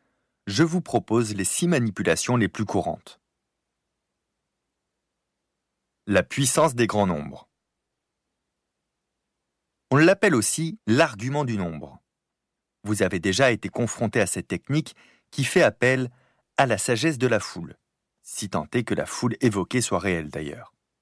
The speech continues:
Si vous roulez sur l'autoroute et que vous croisez une voiture en sens inverse, vous ne douterez pas que vous êtes dans le bon sens. Mais imaginez que vous croisiez vingt voitures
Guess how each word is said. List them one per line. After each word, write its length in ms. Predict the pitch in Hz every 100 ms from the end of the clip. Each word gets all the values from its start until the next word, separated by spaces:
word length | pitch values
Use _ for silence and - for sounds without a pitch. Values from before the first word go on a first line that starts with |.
| _ _ _ _
Si 160 | - 139
vous 140 | 110
roulez 320 | 95 151 170
sur 180 | - 101
l'autoroute 540 | 101 - 113 143 127 - -
et 100 | 117
que 100 | 120
vous 160 | 104
croisez 340 | - 113 101 135
une 80 |
voiture 380 | 101 107 - 120
en 60 | 90
sens 260 | 107 101
inverse, 480 | 92 90 143 - - - _ _ _ _ _ _
vous 180 | 101 120
ne 120 | 143
douterez 380 | 104 131 - 104
pas 180 | - 123
que 120 | 120
vous 160 | 95 92
êtes 100 | 110
dans 120 | 98
le 60 | 92
bon 200 | 98 90
sens. 460 | - 69 - - - _ _ _ _ _ _ _ -
Mais 180 | 120 113
imaginez 540 | 175 185 131 127 185
que 120 | 190 123
vous 140 | 107
croisiez 460 | - 113 95 120 113
vingt 220 | 98 147
voitures 640 | 120 107 - 101 85 -